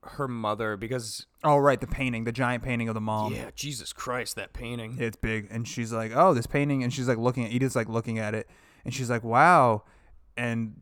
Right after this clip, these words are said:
Speaker 2: she's like, "Yeah, she, it's, it's awful, right?" Like, she looks, she
Speaker 1: <laughs>
Speaker 2: looks garb-, like, she looks terrible. And then
Speaker 1: Yeah.
Speaker 2: she's, like, "Really accurate description of her, though."
Speaker 1: Mm-hmm.
Speaker 2: And it's like,
Speaker 1: <laughs>
Speaker 2: "Oh, okay." So, like, they clearly did not like their mother.
Speaker 1: Yeah,
Speaker 2: Well, she
Speaker 1: and
Speaker 2: didn't like their mother.
Speaker 1: Yeah, and she even says, too, is like, "I like to think that she's watching us from up there."
Speaker 2: Yeah.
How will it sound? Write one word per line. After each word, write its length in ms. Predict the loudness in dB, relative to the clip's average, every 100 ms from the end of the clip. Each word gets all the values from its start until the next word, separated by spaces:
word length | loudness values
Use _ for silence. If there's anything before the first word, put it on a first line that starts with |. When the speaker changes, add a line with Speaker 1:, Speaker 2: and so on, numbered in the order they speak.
| -14
Speaker 2:
she's 340 | -8 -4 0
like, 120 | 2
"Yeah, 260 | 4 4 4
she, 140 | 2
it's, 220 | -6 -8 -8
it's 140 | -6 -4
awful, 460 | 2 2 2 -2 -2
right?" 260 | 0 0
Like, 140 | 0 0
she 180 | 2 4
looks, 260 | 6 6
she 240 | 4 2 4
Speaker 1:
<laughs> 60 |
Speaker 2:
looks 200 | 4 2 -6 -2
garb-, 300 | 4 6 6
like, 180 | 2 2
she 120 | 2
looks 180 | 0 0
terrible. 520 | 2 4 4 0 -6 -10 _ -4
And 80 | 0
then 60 | 0
Speaker 1:
Yeah. 40 |
Speaker 2:
she's, 140 | 2 2
like, 240 | 2 0 -14 _ _ _ _
"Really 260 | 6 6 8
accurate 400 | 8 6 4 0
description 420 | 2 2 4 0
of 100 | -2
her, 100 | -2
though." 240 | -2 -2 -2
Speaker 1:
Mm-hmm. 280 | -6 -4 -4
Speaker 2:
And 100 | -2
it's 80 | -2
like, 160 | -2 2
Speaker 1:
<laughs> 40 | 6
Speaker 2:
"Oh, 180 | 6
okay." 200 | 6 2 0
So, 120 | 0
like, 180 | 0 0
they 140 | -2
clearly 440 | -2 0 0 0 -4
did 220 | -4 -2
not 240 | -2 -4
like 280 | -6 -8 -6
their 120 | -4
mother. 360 | -4 -6 -8 -10
Speaker 1:
Yeah, 180 | -6 -2
Speaker 2:
Well, 80 | -2
she 200 | 2 4
Speaker 1:
and 60 | 4
Speaker 2:
didn't 160 | 2
like 140 | -4 -4
their 100 | -4
mother. 300 | -4 -4 -6
Speaker 1:
Yeah, 160 | -6
and 120 | -8 -8
she 120 | -8
even 160 | -8 -6
says, 220 | -6 -6
too, 280 | -6 -4 -4
is 120 | -6
like, 140 | -8 -8
"I 80 |
like 200 | -8 -8
to 80 | -12
think 340 | -12 -12 -10 -10
that 300 | -10 -10 -14
she's 280 | -14 -14
watching 460 | -12 -10 -10 -12 -14
us 160 | -14 -12
from 180 | -12
up 180 | -12 -12
there." 280 | -12 -14 -8
Speaker 2:
Yeah. 280 | -4 -2 -4